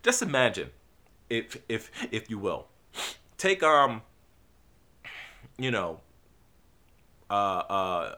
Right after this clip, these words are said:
uh, take Rhonda Homemaker from fucking Tennessee, right? Or any flyover state, you know what I'm saying? And, and, like, I don't mean, like, Memphis when I say Tennessee, right? I mean, like, you know, Murfreesboro, Tennessee, or some shit like that, right?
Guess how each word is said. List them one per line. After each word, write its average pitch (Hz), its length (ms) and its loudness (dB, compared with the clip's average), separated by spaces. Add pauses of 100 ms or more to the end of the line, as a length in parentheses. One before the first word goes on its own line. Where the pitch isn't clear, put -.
uh, 87 320 -4 (220)
take 156 220 -4
Rhonda 117 300 2
Homemaker 101 640 -4
from 85 540 -10 (2250)
fucking - 520 -8
Tennessee, 101 640 -4 (720)
right? 82 340 -6
Or 82 340 -8 (100)
any 107 180 -6
flyover 95 440 0
state, 80 400 -10
you 82 100 -14
know 78 60 -12
what 78 80 -10
I'm 76 40 -16
saying? 87 200 -8
And, 98 120 -10
and, 107 160 -8
like, 104 140 -2
I 127 80 2
don't 127 80 0
mean, 120 100 -2
like, 101 200 -2
Memphis 104 520 -6
when 78 120 -12
I 73 60 -10
say 71 160 -14
Tennessee, 78 500 -12
right? 73 160 -8
I 87 40 -6
mean, 90 200 -10
like, 80 280 -10 (100)
you 85 120 -16
know, 65 260 -12 (560)
Murfreesboro, 87 880 -4
Tennessee, 76 460 -10
or 62 40 -12
some 71 160 -16
shit - 220 -12
like 69 180 -10
that, 64 200 -12
right? 76 200 -10